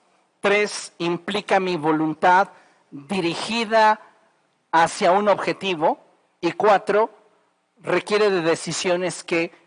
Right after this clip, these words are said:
me ayuden a alcanzar aquello que persigo.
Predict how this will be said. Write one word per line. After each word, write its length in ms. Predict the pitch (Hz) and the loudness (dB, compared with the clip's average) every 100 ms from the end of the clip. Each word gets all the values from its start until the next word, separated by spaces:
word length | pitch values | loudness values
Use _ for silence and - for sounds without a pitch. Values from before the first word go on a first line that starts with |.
| _ _ | _ _
me 460 | 160 151 170 170 170 | -8 -4 -2 2 4
ayuden 600 | 160 160 151 262 180 147 | 4 2 -2 -2 0 0
a 80 | 143 | 0
alcanzar 580 | 151 - 147 147 180 175 | -2 -2 -4 0 0 0
aquello 440 | 151 170 156 131 | -2 -2 -2 -4
que 100 | 135 | -6
persigo. 640 | - 135 - - 214 113 | -4 -4 -4 -6 -6 -8